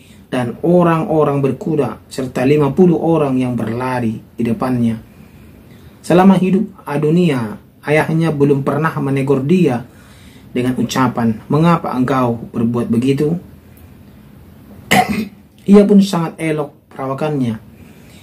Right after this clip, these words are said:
dan i-, dan dia adalah anak pertama sesudah Absalom. Maka berundinglah ia dengan Yoab, anak Jeruya,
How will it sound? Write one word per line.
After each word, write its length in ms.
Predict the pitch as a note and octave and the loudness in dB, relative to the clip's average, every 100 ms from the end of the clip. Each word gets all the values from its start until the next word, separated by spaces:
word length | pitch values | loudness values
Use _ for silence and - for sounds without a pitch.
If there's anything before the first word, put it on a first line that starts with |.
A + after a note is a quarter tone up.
| - - | -20 -16
dan 240 | - C3 C#3 | -2 0 2
i-, 320 | C#3+ C#3+ C#3+ - | 4 4 2 2
dan 320 | C#3+ C#3 C#3 | 2 4 2
dia 240 | E3+ D3 | 2 2
adalah 560 | C3 C3 C3 B2+ - - | 0 -2 -2 -4 -8 -10
anak 320 | D3 D3+ C3+ | -6 -4 -6
pertama 640 | - B2 - C3+ B2+ A#2+ - | -8 -8 -4 -2 -2 -4 -10
sesudah 480 | - - B2 A2 | -10 -4 -2 0
Absalom. 640 | B2 - - C3+ B2 G#2+ A2 - - - - - - - - - - - - | -4 -6 -4 -2 -2 -2 -4 -6 -18 -20 -20 -20 -20 -20 -20 -20 -20 -20 2
Maka 720 | E3 G3 G3 F3 D#3 B2+ A2 _ _ _ | 6 6 4 2 0 -4 -8 _ _ _
berundinglah 800 | D#3 D3+ C#3+ D#3 F3+ D#3+ D3 C3+ | 2 4 4 4 2 2 0 -2
ia 240 | - C#3 C3 | -2 0 0
dengan 320 | B2+ A#2+ A#2+ | -2 -2 0
Yoab, 480 | C3 D3 B2+ G2 - | 2 2 0 -4 -6
anak 320 | B2+ A#2 A#2 | -4 -2 -2
Jeruya, 560 | B2 B2+ D#3+ D#3 A2 | 0 2 2 2 0